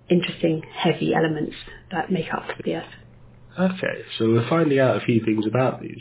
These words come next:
Speaker 2: then. Is there anything else you found out other than sort of the composition and general shape?
Speaker 1: Yes, so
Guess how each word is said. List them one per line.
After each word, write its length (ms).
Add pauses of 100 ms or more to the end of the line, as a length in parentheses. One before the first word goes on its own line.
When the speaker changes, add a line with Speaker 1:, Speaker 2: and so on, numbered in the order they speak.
Speaker 2:
then. 280 (520)
Is 60
there 120
anything 260
else 240
you 160
found 240
out 140
other 160
than 120
sort 140
of 60
the 120
composition 720
and 300
general 280
shape? 400 (380)
Speaker 1:
Yes, 320 (120)
so 460